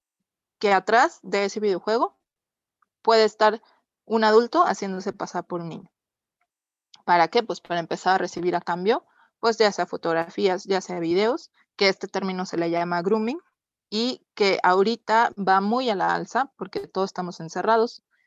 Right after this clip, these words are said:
porque muchos niños y niñas están jugando, están en redes sociales, están en TikTok. Entonces, simplemente son formas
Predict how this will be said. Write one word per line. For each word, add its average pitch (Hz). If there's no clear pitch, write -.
porque 170
muchos 208
niños 190
y 180
niñas 185
están 175
jugando, 196
están 180
en 160
redes 190
sociales, 214
están 175
en 160
TikTok. 247
Entonces, 208
simplemente 233
son 208
formas 247